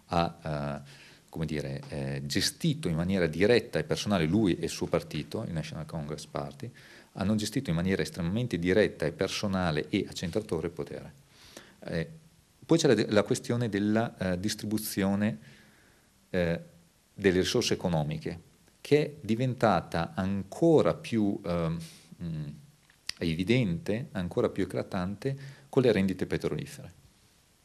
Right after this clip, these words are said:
Ehm, le risorse economiche possono essere in generale la terra, l'acqua, due elementi di grande conflitto in Sudan. L'acqua si-, eh, la terra sia per il pascolo, per l'agricoltura, l'acqua sia per bere,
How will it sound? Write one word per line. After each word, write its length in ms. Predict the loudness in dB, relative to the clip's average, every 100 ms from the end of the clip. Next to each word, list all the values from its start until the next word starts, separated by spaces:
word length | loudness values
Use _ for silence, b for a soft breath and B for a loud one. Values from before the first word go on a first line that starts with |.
| _ _ _ _ -20 B B B B B
Ehm, 440 | -6 -4 -4 -8 -10 0
le 140 | 2
risorse 240 | 2 -2
economiche 500 | 2 4 4 6 4
possono 340 | 4 0 2 2
essere 240 | 2 2
in 60 | 2
generale 640 | 2 4 6 8 6 4 0
la 120 | -6
terra, 720 | 0 2 4 2 0 -2 -10 -10
l'acqua, 680 | 0 0 0 -4 0 0 0 B B -6
due 140 | -4
elementi 380 | -2 -2 -2 -2
di 100 | -2
grande 280 | 0 0 -2
conflitto 380 | -8 -8 -10
in 60 | -10
Sudan. 520 | -8 -6 -6 -6 -10 -14 B B B B -2
L'acqua 580 | 0 0 0 -2 -2
si-, 280 | -2 -6 -6
eh, 140 | -6 -4
la 100 | -2
terra 260 | 0 0
sia 220 | 0 -2
per 120 | 0 -2
il 80 |
pascolo, 460 | 0 0 0 -2 -6
per 140 | -4
l'agricoltura, 880 | -4 -4 -4 -6 -4 -4 -2 -2 -4
l'acqua 520 | -4 -4 -4 -2 -2 -2
sia 300 | -4 -2 -2
per 220 | -2 -2
bere, 520 | 2 4 4 2 -2